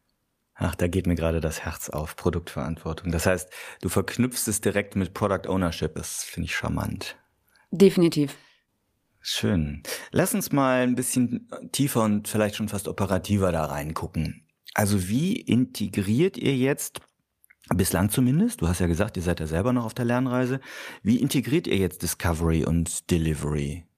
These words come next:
Speaker 1: in den Teams, auch wenn das wahrscheinlich von Team zu Team unterschiedlich ist, aber kannst gerne mal ein paar Beispiele vielleicht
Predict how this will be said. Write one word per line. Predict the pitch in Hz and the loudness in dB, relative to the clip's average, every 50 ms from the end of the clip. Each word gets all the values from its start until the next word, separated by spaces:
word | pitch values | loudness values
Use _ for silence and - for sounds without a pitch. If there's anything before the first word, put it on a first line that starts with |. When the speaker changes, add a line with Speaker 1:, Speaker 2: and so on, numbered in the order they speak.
| _ _ _ _ _ _ _ - | _ _ _ _ _ _ _ 0
Speaker 1:
in | 90 90 87 82 78 67 - | 2 2 4 2 2 0 2
den | 82 80 80 78 | 0 0 0 2
Teams, | - - 87 87 82 76 - | 2 2 4 4 4 2 0
auch | - 82 85 | 0 0 2
wenn | 90 87 | 2 2
das | 87 85 - | 2 0 -2
wahrscheinlich | 80 76 - 90 87 85 80 | -4 -4 0 0 0 0 2
von | - 82 82 | 0 -2 0
Team | - 90 82 | 0 -2 0
zu | - 82 | 0 -2
Team | - - 82 69 | 0 2 2 2
unterschiedlich | 90 87 90 82 - 78 - 76 73 - | 2 2 0 0 -2 -2 -4 -4 -4 -4
ist, | 76 73 - | -4 -4 -2
aber | - 76 73 78 78 78 76 78 - _ _ _ _ _ _ - _ _ _ _ - | -2 0 2 2 2 2 0 -2 -6 _ _ _ _ _ _ -20 _ _ _ _ -6
kannst | - 85 80 78 - | -2 -2 -2 -2 -2
gerne | - 80 78 78 | -2 0 2 2
mal | 78 | 0
ein | 78 | 0
paar | - 82 | -2 -2
Beispiele | 76 85 85 85 - - 80 78 | 0 0 0 0 0 0 0 0
vielleicht | 73 78 - 78 - - - | 0 -2 -6 -6 -8 -10 -16